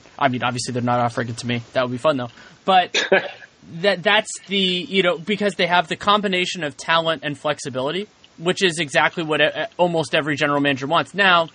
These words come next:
Speaker 1: we'll see what ownership is willing to pay. That is the other big question with Philadelphia is, you know, they've saved all this money over the years of the process because they were basically spending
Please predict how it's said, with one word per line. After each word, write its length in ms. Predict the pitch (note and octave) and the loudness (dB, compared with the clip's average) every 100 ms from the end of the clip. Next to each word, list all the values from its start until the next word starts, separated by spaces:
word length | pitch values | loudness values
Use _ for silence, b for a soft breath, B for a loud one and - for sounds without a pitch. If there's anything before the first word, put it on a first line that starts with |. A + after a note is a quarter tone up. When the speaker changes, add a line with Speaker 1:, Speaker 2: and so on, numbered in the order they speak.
| _ | _
Speaker 1:
we'll 160 | E3+ F3+ - | -4 -4 0
see 140 | A3+ | -2
what 260 | G3+ F#3+ F#3+ _ D#3 D3 E3+ | 4 2 2 _ -16 -10 -4
ownership 460 | F3 F#3 F#3 F#3 | 0 0 -2 -6
is 120 | E3 D3 | -6 -4
willing 260 | D#3 D3 | -2 -2
to 60 | B2+ | -2
pay. 280 | D3+ E3+ F3+ | 2 2 2
That 160 | D3 | 0
is 120 | D3 | -2
the 160 | C3+ C#3+ | 0 0
other 160 | C#3 C3+ | 0 -2
big 300 | A#2+ C#3+ B2 | 2 0 2
question 460 | - C3+ - D3 | 2 2 2 -4
with 120 | C3+ | -4
Philadelphia 680 | - C3+ B2 B2+ B2+ D3+ E3+ - B B - | 0 0 2 0 2 2 2 0 B B 0
is, 440 | D#3 D3 C#3 - _ - | 4 4 2 -4 _ -4
you 100 | C#3+ | -2
know, 80 | |
they've 240 | C#3 C#3+ B2 | 2 2 2
saved 320 | E3+ D#3 C#3+ | 2 2 4
all 120 | D3 | 2
this 200 | C#3+ C#3+ | 2 -4
money 520 | D3+ C#3+ C#3+ C#3+ C#3 - | 0 2 2 2 0 -2
over 200 | D#3 C#3+ | -2 0
the 100 | C#3 | 2
years 220 | D3+ D3 | 2 0
of 60 | C#3 | -2
the 60 | |
process 460 | B2+ D3+ C#3 D3 C#3 | 0 2 2 0 -2
because 260 | C#3+ C#3 B2+ | -4 -4 0
they 100 | C#3+ | 0
were 120 | C3 | 2
basically 360 | C#3 C3 C#3 | 0 0 -2
spending 520 | C3+ - C#3 C#3 C3+ | -2 2 4 4 2